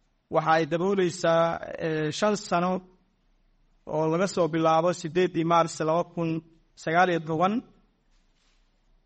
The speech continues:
siddeedii Maars laba kun siddeed iyo toban ilaa sagaal iyo tobanka Abriil laba kun labaatan iyo saddex. Waxaa suurtagal ah in dadweynaha hay-adaha baaristu khusayso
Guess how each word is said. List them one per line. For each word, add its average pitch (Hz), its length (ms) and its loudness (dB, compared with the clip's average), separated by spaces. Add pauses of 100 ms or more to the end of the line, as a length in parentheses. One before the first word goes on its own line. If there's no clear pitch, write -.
(160)
siddeedii 185 500 0
Maars 180 300 4
laba 175 220 2
kun 175 140 -6
siddeed 180 280 0
iyo 180 80 0
toban 175 320 0 (840)
ilaa 180 260 2
sagaal 185 340 2
iyo 175 100 0
tobanka 175 400 -2
Abriil 202 400 0 (180)
laba 175 220 0
kun 180 160 -4
labaatan 165 340 0
iyo 156 80 -2
saddex. 147 320 -6 (1500)
Waxaa 180 220 2
suurtagal 190 560 -2
ah 196 160 2 (920)
in 220 200 2
dadweynaha 190 680 0 (540)
hay-adaha 170 460 0
baaristu 180 420 0
khusayso 170 560 -2